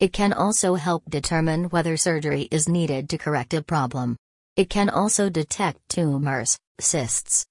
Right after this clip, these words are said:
and infections in the bones. An X-ray can provide doctors with crucial information about a child's health and how to prevent them. The X-ray beam is not parallel to the foot and cannot show foot deformities.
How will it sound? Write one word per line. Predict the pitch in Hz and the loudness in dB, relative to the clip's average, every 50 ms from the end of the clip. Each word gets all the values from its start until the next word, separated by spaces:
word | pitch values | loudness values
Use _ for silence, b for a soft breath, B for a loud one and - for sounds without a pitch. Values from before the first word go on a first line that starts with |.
| _ _ - | _ _ -4
and | 160 156 156 | -2 0 2
infections | 151 151 147 - - 165 147 - - - 139 131 139 131 - | 2 2 0 0 0 -2 -2 -2 -2 -4 -2 -2 -2 -2 -4
in | - - 156 | -2 -2 -2
the | 151 151 | -2 -2
bones. | 147 156 151 147 135 127 123 120 98 - - - - - _ _ _ _ _ _ - | -2 -2 0 0 0 -2 -2 -4 -2 0 -2 -2 -2 -4 _ _ _ _ _ _ -2
An | 160 165 165 | 0 2 2
X-ray | 151 127 110 - - - - - 135 131 | 2 0 -2 -2 -2 -2 -2 0 -2 -2
can | - 160 147 151 | -2 -2 -4 -4
provide | - - 151 143 147 147 147 147 147 147 147 | -2 -4 -4 -2 -2 -2 -2 -2 -4 -6 -4
doctors | - 175 175 175 - _ 156 139 131 131 | -2 0 0 0 -2 _ -4 -4 -4 -2
with | - 147 147 - | -4 -4 -6 -6
crucial | - - 202 202 - - 151 151 | -4 -2 -2 -2 0 -2 -2 -2
information | - 151 151 - - 160 156 156 151 147 143 - 165 170 | 0 -2 -2 0 0 0 2 2 2 0 0 0 0 -2
about | 160 151 151 143 143 165 | 0 2 0 2 2 0
a | |
child's | 160 - - 180 170 175 180 180 185 180 - - | -2 -2 -2 -2 0 0 0 0 0 0 -2 -2
health | - - 214 208 214 - - | -2 0 0 -2 0 0 0
and | 180 180 175 | 0 2 2
how | 160 180 185 185 180 | 2 0 0 0 0
to | - 175 | -2 -4
prevent | - 170 165 151 165 165 170 165 - | -2 -2 -2 0 0 -2 -2 -4 -4
them. | - 139 135 131 156 156 - _ _ _ _ _ _ _ _ _ _ b b b b b b b b b b _ | -6 -6 -6 -6 -8 -10 -10 _ _ _ _ _ _ _ _ _ _ b b b b b b b b b b _
The | 160 170 170 - | -2 0 0 0
X-ray | - 208 - - - - 180 170 | 0 -2 -2 -2 -2 0 2 2
beam | 165 151 156 156 160 160 165 | 2 2 2 2 2 2 2
is | 160 - 151 | 2 2 2
not | 160 160 160 - - | 2 2 2 0 -4
parallel | - - 185 180 185 180 180 170 165 165 | -4 -2 0 2 4 4 4 2 2 0
to | - 196 185 | 0 0 0
the | 185 170 | 0 0
foot | - - 226 - - | 2 0 0 0 2
and | - 160 170 - | 0 0 0 0
cannot | - - 156 143 139 139 170 - | 0 0 0 2 2 2 0 -2
show | - - 185 170 156 | -2 -2 -2 -2 -2
foot | - - 165 147 - _ | -2 -2 -2 -4 -2 _
deformities. | 165 160 - - 170 156 147 139 135 123 - - 131 120 104 120 - - | -4 -4 -2 -2 -2 0 0 0 -2 -2 -2 -2 -2 -2 -2 -2 -4 -4